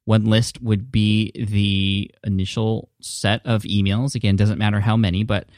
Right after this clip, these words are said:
the last one, of course, is your pitch or your ask to say, "Hey, if you really enjoy these emails," and of course you want all of them to be great,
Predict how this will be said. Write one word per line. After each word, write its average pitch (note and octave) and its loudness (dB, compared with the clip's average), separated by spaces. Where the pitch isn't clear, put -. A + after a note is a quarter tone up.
the G#2+ -2
last A2 4
one, G#2+ 2
of G#2+ -2
course, G2+ -2
is G2+ -2
your F#2+ 0
pitch - -2
or G2 0
your F#2 0
ask G#2 0
to A#2 0
say, G#2+ 0
"Hey, B2 2
if G2+ 0
you B2+ 2
really D3 2
enjoy C3 2
these B2 0
emails," G2 -2
and A2 -4
of G#2+ -4
course A2+ 0
you A2+ 2
want G#2+ 4
all G#2 4
of A2 2
them G2+ 2
to G2+ -8
be G2+ -2
great, F2+ -6